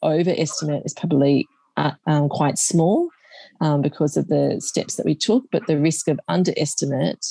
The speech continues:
um, is probably, um, substantial. So that our prevalence,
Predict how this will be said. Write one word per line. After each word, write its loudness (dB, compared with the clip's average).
um, 0
is 0
probably, 0
um, 0
substantial. 0
So 0
that 0
our 2
prevalence, -2